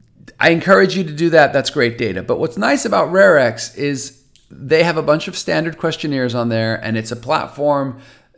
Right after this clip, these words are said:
I, I, there's a webinar. I'll put, I'll put the link to, I think it's web, I don't remember the number, but the webinar is, uh, I'll put the link in the show notes. Watch that webinar about Rare X. It's a really powerful platform.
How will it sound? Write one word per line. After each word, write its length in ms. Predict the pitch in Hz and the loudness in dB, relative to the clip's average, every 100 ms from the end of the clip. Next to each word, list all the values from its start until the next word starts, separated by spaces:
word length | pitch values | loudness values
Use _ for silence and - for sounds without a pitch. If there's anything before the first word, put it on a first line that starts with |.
| - | -16
I, 80 | - - - | -12 -12 -12
I, 480 | - - - - - 92 | -14 -14 -18 -20 -20 -20
there's 240 | 117 180 185 | 0 2 4
a 20 | |
webinar. 460 | 175 139 123 101 - | 4 4 2 0 0
I'll 100 | 123 | 0
put, 320 | 165 - 95 | 0 -2 0
I'll 200 | 123 120 | -2 0
put 180 | 170 170 | -4 -4
the 60 | |
link 240 | 143 139 - | -2 -2 0
to, 120 | 120 | 0
I 120 | 107 | 0
think 120 | 143 | -2
it's 140 | 139 - | -6 -2
web, 220 | 127 120 | -2 0
I 60 | - | -2
don't 140 | 123 | -2
remember 240 | 110 107 107 | -2 -2 -2
the 80 | |
number, 240 | 104 95 87 | -4 -4 -4
but 320 | 98 - 127 | -6 -8 -8
the 80 | 135 | -4
webinar 540 | 139 170 165 156 147 | 0 0 2 2 2
is, 240 | 135 127 113 | 2 -4 0
uh, 240 | 107 104 | 0 0
I'll 80 | - | -2
put 140 | 120 156 | -6 -6
the 60 | |
link 200 | 156 143 | -6 -4
in 60 | 151 | -6
the 80 | 127 | -4
show 180 | 127 | -4
notes. 320 | 104 98 - - | -4 -4 -6 -6
Watch 320 | 127 196 196 | 0 0 2
that 160 | - | 0
webinar 320 | 151 147 147 135 | 2 2 2 2
about 220 | 113 90 | 2 2
Rare 160 | 107 | 0
X. 140 | 85 - | 0 -4
It's 120 | 92 | -10
a 60 | 127 | -4
really 240 | 165 190 | -2 0
powerful 340 | 165 151 - | 2 2 2
platform. 560 | 135 120 85 - 101 104 | -2 -2 -2 -2 -4 -6